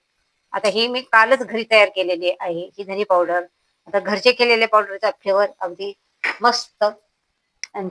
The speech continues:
ताजा फ्लेवर असतो. आणि <coughs> अर्धा, अर्धा चमच्यापेक्षा कमी भाजलेली जिरेची पावडर मी याच्यामध्ये घालत आहे, खूप कमी, अर्धा चमच्यापेक्षा पण कमी घालायची आहे. आणि ह्याला चांगली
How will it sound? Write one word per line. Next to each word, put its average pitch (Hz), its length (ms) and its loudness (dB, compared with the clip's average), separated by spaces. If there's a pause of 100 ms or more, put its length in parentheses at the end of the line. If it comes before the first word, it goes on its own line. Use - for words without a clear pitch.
ताजा 190 220 4
फ्लेवर 214 320 2
असतो. 190 380 -2
आणि 196 300 -2 (800)
<coughs> 466 600 0 (600)
अर्धा, 226 300 4 (360)
अर्धा 233 240 4
चमच्यापेक्षा 247 500 0
कमी 214 280 -8 (400)
भाजलेली 233 420 0
जिरेची 208 400 -4
पावडर 196 320 2 (280)
मी 202 120 -4
याच्यामध्ये 185 380 -4
घालत 170 260 -8
आहे, - 40 -16 (180)
खूप 269 180 -4
कमी, 190 260 -2 (320)
अर्धा 190 240 0
चमच्यापेक्षा 208 440 -8
पण 233 120 -14
कमी 185 220 -6
घालायची 170 360 -4
आहे. 220 160 0 (340)
आणि 190 180 -2
ह्याला 202 200 4
चांगली 214 340 0